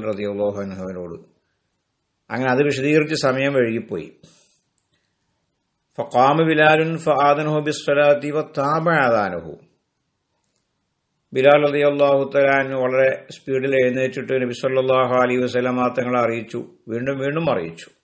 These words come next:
പക്ഷേ നിസ്കരിക്കാൻ വേണ്ടി, സുബ്ഹി നിസ്കാരത്തിന് വേണ്ടി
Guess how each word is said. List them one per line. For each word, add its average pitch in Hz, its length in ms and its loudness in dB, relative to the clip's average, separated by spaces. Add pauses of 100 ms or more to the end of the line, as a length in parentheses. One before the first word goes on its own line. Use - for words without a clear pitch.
(1500)
പക്ഷേ 123 300 4 (1120)
നിസ്കരിക്കാൻ 147 680 2
വേണ്ടി, 135 360 -2 (360)
സുബ്ഹി 131 300 -6
നിസ്കാരത്തിന് 139 600 -2
വേണ്ടി 127 360 0